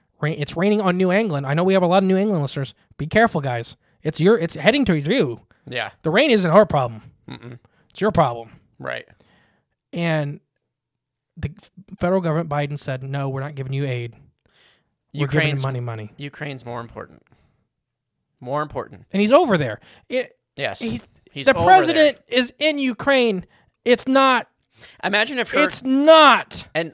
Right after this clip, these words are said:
Speaker 2: I don't
Speaker 1: that big of a deal.
Speaker 2: I don't like any of our presidents in the past, I don't know,
Speaker 1: Hundred and fifty
Speaker 2: in my
Speaker 1: years.
Speaker 2: life, my entire life.
Speaker 1: When did, when was Teddy Roosevelt president? That's when it stopped.
Speaker 2: Before I existed, so I don't know. I don't know off the top of my head,
Speaker 1: Whenever
Speaker 2: but
Speaker 1: the national parks got made.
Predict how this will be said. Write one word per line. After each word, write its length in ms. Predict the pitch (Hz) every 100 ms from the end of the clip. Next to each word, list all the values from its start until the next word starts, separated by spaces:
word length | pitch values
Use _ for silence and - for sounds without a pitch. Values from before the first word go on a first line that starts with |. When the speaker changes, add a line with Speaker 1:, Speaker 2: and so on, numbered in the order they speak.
| -
Speaker 2:
I 100 | 170
don't 120 | 185
Speaker 1:
that 200 | 254 240
big 180 | 247 226
of 80 | 226
a 60 |
deal. 420 | 208 240 185 123 -
Speaker 2:
I 120 | 147 160
don't 180 | 185 151
like 240 | 160 -
any 180 | 139 151
of 100 | 135
our 220 | 123 123 _ _ _
presidents 540 | 127 123 131 135 - 117
in 100 | 113
the 60 |
past, 320 | 110 110 120 - 160 _
I 80 | -
don't 100 | 98
know, 60 | 107
Speaker 1:
Hundred 160 | 139 135
and 80 | 139
fifty 140 | -
Speaker 2:
in 40 | 147
my 80 |
Speaker 1:
years. 80 | 143
Speaker 2:
life, 460 | 120 117 135 - -
my 220 | - 123 139
entire 340 | 120 123 113
life. 380 | 95 104 127 -
Speaker 1:
When 120 | 202
did, 140 | 220 196
when 180 | 214 220
was 140 | 202
Teddy 220 | - 190
Roosevelt 440 | 180 165 147 139 -
president? 420 | 135 123 120 113
That's 180 | 160 -
when 100 | 156
it 80 | 127
stopped. 420 | - 123 - - -
Speaker 2:
Before 440 | 127 - 131 131
I 240 | 104 98 117
existed, 580 | 101 101 101 - 107
so 140 | - 101
I 160 | 101 101
don't 140 | 98
know. 220 | 98 98 - _ _ _ _
I 180 | - 104
don't 200 | 110 -
know 200 | 101 101
off 100 | 110
the 80 | -
top 140 | -
of 60 | -
my 100 | 110
head, 160 | 104 196
Speaker 1:
Whenever 160 | 214
Speaker 2:
but 40 | 208
Speaker 1:
the 60 | 202
national 360 | 202 196 196
parks 300 | 147 175 170
got 200 | - 147
made. 340 | 147 143 131